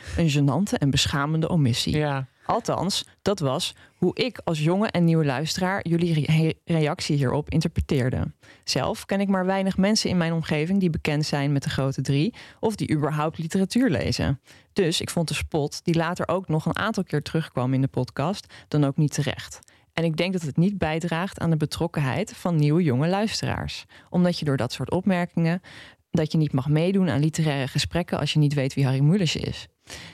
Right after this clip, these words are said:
Speaker 1: Dat vind ik heel jammer. Want ik ben van mening dat ontlezing in Nederland een enorm maatschappelijk probleem is.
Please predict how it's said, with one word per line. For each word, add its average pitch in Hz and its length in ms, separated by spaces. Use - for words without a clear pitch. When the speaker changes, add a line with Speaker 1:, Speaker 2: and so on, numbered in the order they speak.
Speaker 1:
Dat 220 280
vind 185 140
ik 156 80
heel 170 200
jammer. 151 440
Want 175 340
ik 220 180
ben 147 140
van 143 140
mening 139 440
dat 165 220
ontlezing 165 500
in 147 100
Nederland 170 500
een 175 120
enorm 151 420
maatschappelijk 190 540
probleem 127 460
is. 233 280